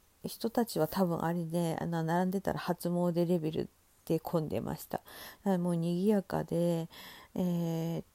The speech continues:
と、まあ、今回だから一の鳥が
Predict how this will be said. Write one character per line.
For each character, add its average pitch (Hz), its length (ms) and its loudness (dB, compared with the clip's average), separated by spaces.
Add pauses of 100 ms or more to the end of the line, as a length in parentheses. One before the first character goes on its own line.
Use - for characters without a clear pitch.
(200)
と、 175 500 0
ま 190 120 0
あ、 - 280 -10 (120)
今 269 200 0
回 165 200 2
だ 170 100 0
か - 80 -2
ら - 40 0
一 214 260 0
の 208 160 6
鳥 165 420 0 (640)
が 170 400 2